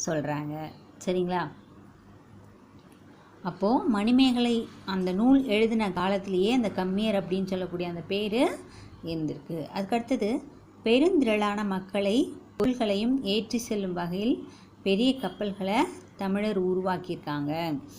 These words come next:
பெருந்திரளான மக்கள்கள், போர் புரியணும் அப்படின்னாக்கா நிறைய மக்கள் வேணும் இல்லைங்களா? அந்த மக்கள்களையும் அவங்களுக்கு தேவையான பொருட்களையுமே, அது மட்டும் இல்லாம மற்ற பொருட்களையும், நிறைய பொருட்களை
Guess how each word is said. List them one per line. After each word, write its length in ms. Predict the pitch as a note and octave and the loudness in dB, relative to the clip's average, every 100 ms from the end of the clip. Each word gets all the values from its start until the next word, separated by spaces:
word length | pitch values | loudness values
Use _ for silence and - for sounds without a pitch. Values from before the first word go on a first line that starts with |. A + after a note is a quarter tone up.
| - - - - | -20 -20 -10 -2
பெருந்திரளான 760 | F3 G3 A3 A3 G#3 G3+ G#3+ | 0 2 0 0 0 -2 -2
மக்கள்கள், 720 | A3 F#3 F3+ A#3 A3 A3+ F#3 | -2 -4 -2 -2 0 0 0
போர் 380 | G3 A#3+ C#4 C4+ | 2 4 4 4
புரியணும் 480 | A#3+ A3 G#3+ G#3 A3 | 0 0 -2 -2 -2
அப்படின்னாக்கா 540 | G3 F#3+ F#3+ F3+ F3+ A3+ | -2 -2 -2 -2 -4 -4
நிறைய 300 | F#3 F#3 F#3 | -4 -4 -4
மக்கள் 380 | F3+ F3+ F#3+ | -4 -2 -2
வேணும் 240 | F#3 F3+ F3 | -2 -4 -6
இல்லைங்களா? 460 | F3 F3 G3+ A3+ - - - - - | -6 -4 -4 -4 -6 -16 -20 -18 -10
அந்த 200 | F3 D#3 | -6 -4
மக்கள்களையும் 840 | E3+ E3+ A#3 B3 A#3 G3 G#3 B3 | -6 -4 -2 0 0 0 0 0
அவங்களுக்கு 340 | G3+ F#3 F3+ | 0 -2 -2
தேவையான 400 | F#3 G3 A#3 C4 | -4 -2 0 0
பொருட்களையுமே, 880 | A#3 G#3+ G#3+ A3+ G#3+ G#3 A3+ A#3+ E3+ - - - - - | 2 0 0 -2 -2 0 0 0 -2 -12 -20 -20 -20 -6
அது 180 | F#3+ G#3+ | -2 2
மட்டும் 240 | B3 B3 | 2 0
இல்லாம 340 | A3+ G3+ G3 C4+ | 0 0 0 2
மற்ற 480 | A3 G#3 - - C#4+ | 2 0 -4 -2 0
பொருட்களையும், 840 | B3 A3 A3+ A3+ G#3 G#3 G#3 D#3 | 2 0 0 -2 -2 -2 -2 -4
நிறைய 360 | F3+ F3+ F#3+ A3+ | -4 -2 0 -2
பொருட்களை 600 | A3+ G#3 G#3 G#3+ A#3 | -2 -4 -2 -2 0